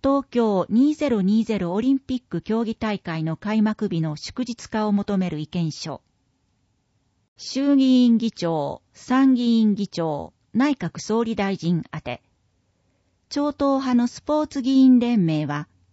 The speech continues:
東京二ゼロ二ゼロオリンピック競技大会開会式が行われる二千二十年七月二十四日を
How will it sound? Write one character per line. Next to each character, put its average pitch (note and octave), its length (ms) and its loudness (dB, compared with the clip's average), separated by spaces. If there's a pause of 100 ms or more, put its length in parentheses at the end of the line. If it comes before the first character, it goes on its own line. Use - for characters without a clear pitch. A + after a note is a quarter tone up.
(200)
東 C#4 280 0
京 A#3 300 0
二 C#4 260 4
ゼ C#4+ 160 0
ロ G#3 120 2
二 A#3 220 4
ゼ A3+ 160 -2
ロ F3 180 -2
オ A3 80 -4
リ C#4 140 4
ン C#4 60 2
ピ C4+ 140 -6
ッ B3+ 60 -6
ク - 160 -6
競 A3 220 0
技 A3 120 -2
大 G#3 220 -2
会 D#3+ 380 -8
開 B3+ 220 -4
会 C#4 200 -4
式 E3+ 280 -6
が E3 160 -2
行 F#3+ 160 0
わ F3 200 0
れ E3 120 -6
る D#3 200 -8 (260)
二 A3+ 120 0
千 D4+ 320 2
二 G#3+ 140 0
十 G#3+ 240 -4
年 D#3+ 420 -2
七 D4+ 240 -4
月 D4+ 260 0
二 C#4+ 140 6
十 G3+ 220 -4
四 D#3+ 180 -6 (120)
日 F3 180 -4
を D#3 160 -8